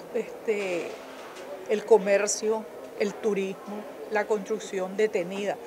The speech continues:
Entonces, eh, eh, la, la explicación del ministro ha sido muy amplia. Están haciendo,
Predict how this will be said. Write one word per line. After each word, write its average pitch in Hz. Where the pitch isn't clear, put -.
Entonces, 277
eh, 202
eh, 214
la, 220
la 220
explicación 226
del 277
ministro 254
ha 240
sido 226
muy 226
amplia. 233
Están 233
haciendo, 226